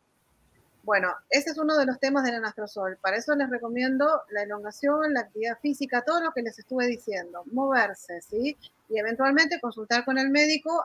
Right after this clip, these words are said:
a ver si, por ejemplo, tomar un paracetamol o hacer alguna otra alternativa, ¿sí?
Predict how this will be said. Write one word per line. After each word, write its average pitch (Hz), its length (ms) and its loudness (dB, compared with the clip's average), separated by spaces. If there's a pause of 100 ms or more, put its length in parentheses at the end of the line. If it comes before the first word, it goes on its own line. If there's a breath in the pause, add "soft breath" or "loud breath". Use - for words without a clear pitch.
a 208 60 2
ver 233 160 0
si, 269 420 -4 (100)
por 196 120 -2
ejemplo, 220 300 -6
tomar 214 200 -6
un 220 80 -10
paracetamol 285 840 2
o 220 240 2
hacer 214 260 -6
alguna 208 420 -6
otra 196 540 -6
alternativa, 180 640 -12 (200)
¿sí? - 140 -20